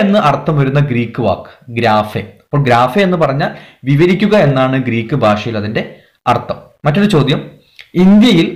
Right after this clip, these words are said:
ധരാതലീയ ഭൂപടം നിർമ്മിക്കുന്ന ഏജൻസി ഏതാണ്? Survey of ഇന്ത്യ. വളരെ പ്രധാനപ്പെട്ട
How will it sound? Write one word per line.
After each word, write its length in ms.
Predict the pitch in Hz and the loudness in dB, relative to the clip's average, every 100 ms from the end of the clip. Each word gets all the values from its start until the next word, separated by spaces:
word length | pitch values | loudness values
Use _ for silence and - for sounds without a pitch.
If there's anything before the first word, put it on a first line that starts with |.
| - - 139 | -10 -16 -2
ധരാതലീയ 580 | 156 175 202 214 214 226 214 | 0 2 2 2 2 2 2
ഭൂപടം 340 | 160 151 156 147 | 2 2 2 0
നിർമ്മിക്കുന്ന 440 | 135 135 - 135 135 - 120 | 0 -2 -4 -4 -4 -4 -4
ഏജൻസി 440 | 135 147 131 - 202 107 | -2 0 -2 -2 -4 -4
ഏതാണ്? 280 | 101 - - _ | -6 -10 -16 _
Survey 400 | 147 135 147 165 170 - | -2 0 0 -2 -2 -2
of 80 | - - - 120 | -2 -4 -10 -8
ഇന്ത്യ. 320 | 120 110 104 - | -8 -6 -8 -8
വളരെ 220 | 113 127 139 | -8 -8 -8
പ്രധാനപ്പെട്ട 500 | 107 123 156 160 | -4 0 0 -2